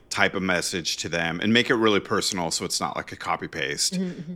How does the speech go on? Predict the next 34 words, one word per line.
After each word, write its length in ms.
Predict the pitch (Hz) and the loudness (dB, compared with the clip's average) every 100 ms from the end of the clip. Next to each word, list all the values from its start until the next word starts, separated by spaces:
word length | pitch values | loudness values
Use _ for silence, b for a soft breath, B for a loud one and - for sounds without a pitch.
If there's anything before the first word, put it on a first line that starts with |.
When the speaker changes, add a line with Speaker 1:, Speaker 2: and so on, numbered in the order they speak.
| - | 2
Speaker 1:
I 140 | 147 | 4
don't 100 | 156 | 6
know. 320 | 135 117 110 107 | 6 6 4 4
There's 180 | 151 127 | 4 6
very 220 | 143 135 | 6 6
much 280 | 127 117 - | 6 6 4
a 120 | - | 2
lot 260 | 107 104 104 | 6 6 6
of 160 | 101 | 4
this 260 | 92 95 - | 2 2 2
where 100 | 98 | 0
it's 100 | 90 | 0
like, 220 | 95 90 - | 0 0 4
"I 120 | 151 | 6
don't 140 | 165 139 | 6 6
know 80 | |
what 80 | 120 | 6
I'm 140 | 107 107 | 6 4
doing. 280 | 104 104 | 4 4
I'm 80 | 117 | 0
just 200 | 117 120 | 0 2
trying 180 | - 117 | 4 4
to 60 | 110 | 4
figure 240 | - 110 | 2 2
it 60 | 104 | 4
out 260 | 98 95 - | 4 4 4
and 280 | 233 269 285 | 8 8 8
do 80 | 113 | 6
the 80 | - | 4
Speaker 2:
<laughs> 120 | 95 | 2
Speaker 1:
best 160 | - | 2
I 40 | 220 | -2
can." 340 | - 87 90 87 | -2 0 0 -2
Hopefully, 880 | - 127 - 120 107 104 98 98 | 2 2 4 4 4 6 4 4